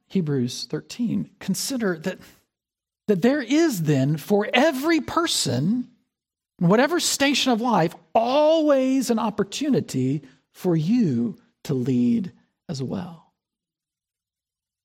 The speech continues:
whether formally or informally. Maybe that is through keeping the nursery and leading our, or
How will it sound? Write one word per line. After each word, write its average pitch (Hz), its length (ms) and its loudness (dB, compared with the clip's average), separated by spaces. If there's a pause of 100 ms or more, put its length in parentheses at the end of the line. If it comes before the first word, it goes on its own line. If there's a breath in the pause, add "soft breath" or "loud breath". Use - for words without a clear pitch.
(280)
whether 135 180 -2
formally 165 560 -2
or 170 180 -4
informally. 160 640 -6 (2500)
Maybe 180 520 2 (360 loud breath)
that 156 120 2
is 165 540 0 (1080)
through 180 100 -2
keeping 214 320 0
the 208 60 2
nursery 185 600 -2 (880)
and 208 360 0
leading 220 420 4
our, 196 340 0
or 190 200 2